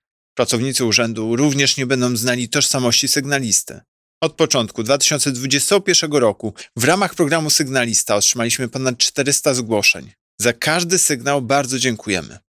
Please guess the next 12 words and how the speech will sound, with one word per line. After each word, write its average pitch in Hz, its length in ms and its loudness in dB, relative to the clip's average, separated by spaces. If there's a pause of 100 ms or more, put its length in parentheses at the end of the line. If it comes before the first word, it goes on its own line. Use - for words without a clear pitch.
(140)
Wszystkie - 360 2
starannie 165 460 0
sprawdzamy, 127 680 2 (180)
a 104 120 2
jeśli 180 260 0
stosowanie 160 580 2
antykonkurencyjnych 127 920 -2
praktyk - 520 -4
przez - 280 0
przedsiębiorcę 117 880 0
się 117 240 0
potwierdza, 117 720 0